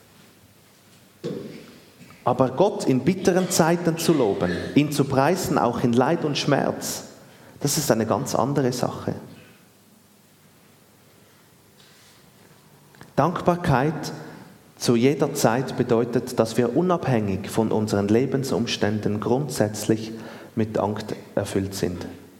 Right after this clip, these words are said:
Ich denke, dass einige von uns immer wieder mit den Situationen herausgefordert sind, dass das Geld, das man verdient, meist nur sehr knapp, knapp zum Leben reicht. Oder nicht alle Familien haben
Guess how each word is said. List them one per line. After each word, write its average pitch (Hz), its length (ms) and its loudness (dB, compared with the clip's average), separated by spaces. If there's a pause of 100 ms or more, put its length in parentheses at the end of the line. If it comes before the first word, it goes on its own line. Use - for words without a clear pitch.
(1700)
Ich 135 120 2
denke, 180 260 2
dass 135 220 2
einige 160 340 2
von 123 220 0
uns 143 220 0
immer 143 260 2
wieder 131 340 2 (600)
mit 123 160 0
den 123 140 2
Situationen 135 640 2
herausgefordert 127 760 0
sind, 127 220 0
dass 110 140 0
das - 180 0
Geld, 156 380 2
das - 120 0
man 107 140 0
verdient, 147 560 -2
meist 120 240 0
nur 123 80 0
sehr 135 160 2
knapp, - 560 -2 (280)
knapp 131 300 -2
zum 120 140 0
Leben 117 260 2
reicht. 90 460 -2 (760)
Oder 131 200 2
nicht 139 180 0
alle 170 240 4
Familien 151 500 2
haben 117 400 2